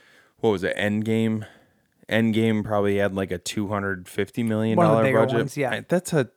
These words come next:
Speaker 1: that's
Speaker 2: Huge.
Speaker 1: that's double the budget almost.
Speaker 2: This looks better.
Speaker 1: This looks better.
Speaker 2: Yeah. For the type of movie that it is, yeah,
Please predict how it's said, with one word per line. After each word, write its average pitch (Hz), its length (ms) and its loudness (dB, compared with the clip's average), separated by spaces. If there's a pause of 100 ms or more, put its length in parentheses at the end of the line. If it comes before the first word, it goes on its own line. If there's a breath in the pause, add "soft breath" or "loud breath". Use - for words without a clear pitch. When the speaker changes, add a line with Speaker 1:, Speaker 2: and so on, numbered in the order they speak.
(120)
Speaker 1:
that's - 460 -2
Speaker 2:
Huge. 135 400 -6 (120)
Speaker 1:
that's - 320 -2
double 131 600 2
the 117 120 0
budget 120 440 0
almost. 90 680 -8
Speaker 2:
This 139 200 -12
looks - 140 -12
better. 127 320 -6 (140)
Speaker 1:
This 143 260 0
looks 131 180 -2
better. 120 380 -2
Speaker 2:
Yeah. 175 140 4 (520 soft breath)
For 214 100 4
the 196 60 4
type 196 200 4
of 156 120 0
movie 156 220 4
that 180 140 4
it 185 100 2
is, 151 160 2
yeah, 135 160 0